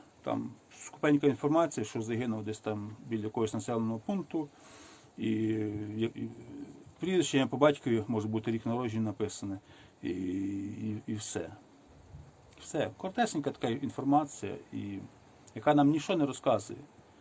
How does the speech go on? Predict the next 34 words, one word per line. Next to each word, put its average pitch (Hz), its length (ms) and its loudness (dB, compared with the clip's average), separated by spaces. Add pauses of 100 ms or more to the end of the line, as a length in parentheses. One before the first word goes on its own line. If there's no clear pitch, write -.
(600)
Е, 120 200 4
і 139 180 6
потім 156 400 4
є 143 240 8 (260)
в - 40 0
нас 139 160 4
фотографії, 107 580 2
вже, 117 160 6
е, 120 400 2
щ-, - 220 -8
щину 135 400 -2
похорону. 92 540 -2 (400)
О, 113 220 6
на 139 100 8
ті, 202 220 2
на 160 100 2
тих 180 120 4
фотографіях 151 380 4
ми 135 140 0
бачимо 107 560 4
там 92 260 -2
десяток 151 480 8
або 110 120 -2
кілька 180 280 -2
десятків 143 500 0 (260)
фотографій 139 680 2 (160)
самого 160 420 4
чину 143 280 2
похорону, 95 560 4 (280)
де 113 200 6
є, 95 300 2 (300)
м, 110 1160 -4
труна 208 560 8 (400)
з 143 420 8